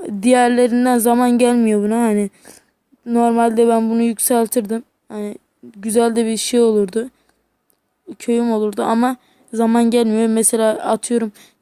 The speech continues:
direkt madeni yükselti veriyorum hiç düşünmeden. Hani öyle bir şey mi oluyor? Da yüksel-, heh. Gördüğünüz gibi arkadaşlar böyle bir, e,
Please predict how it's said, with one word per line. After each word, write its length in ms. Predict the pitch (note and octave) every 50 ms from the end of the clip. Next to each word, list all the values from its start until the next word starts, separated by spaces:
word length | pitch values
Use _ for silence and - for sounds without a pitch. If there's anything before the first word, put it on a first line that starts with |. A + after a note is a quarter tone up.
| _
direkt 260 | B3 A#3+ A#3+ A#3+ -
madeni 480 | A#3+ A#3 A3+ A3 A3 A3 A3 A3+ A3+ A#3
yükselti 520 | A#3 G#3 - - A3+ G#3 G3+ G3 - G3+
veriyorum 400 | G3+ G3+ G3 G#3 G#3 G#3 G#3+ G#3
hiç 220 | G#3 G3+ - - - A#4 A4 G#3 G3
düşünmeden. 600 | F#3+ F#3+ - - G#3 G#3 G3+ G3 G#3+ A#3 A#3+ A3+
Hani 280 | G#3+ G3+ G3 G3 G3 - _ _ _ _ _ _ -
öyle 200 | A3+ A3 A3 A3
bir 60 | G#3+
şey 260 | - - A#3 A#3 A3+
mi 100 | A3 G#3+
oluyor? 340 | G3+ G3 G3 G#3 G#3+ A3 B3 - _ _ _ _ _ _ _ _ _ _ _ _ _ _ _ _ _ _ _ _ _ _ _ _ _ _
Da 140 | A#3 G3+ G3+
yüksel-, 360 | G3+ G#3 G3+ - - - - - _
heh. 160 | - G#3 G3+ F3 - _ _ _ _ _ _ _ _ _ _ _ -
Gördüğünüz 400 | A#3+ A#3+ A#3+ A3+ B3+ C4+ B3+ A3+
gibi 120 | A#3+ A#3+
arkadaşlar 600 | A#3 A#3 A3 - A#3+ G#3+ - C4 B3+ A#3 G3+ G#3
böyle 320 | B3 C4 B3+ B3 B3+ B3 A#3
bir, 260 | A#3+ A#3+ - D#4 D#4+ A#4 A4 - - - _ _ _ -
e, 840 | A#3 A3 G#3+ G#3+ G#3+ G#3 G#3 G#3 G#3 G#3 G#3 G#3 G#3+ G#3 - F4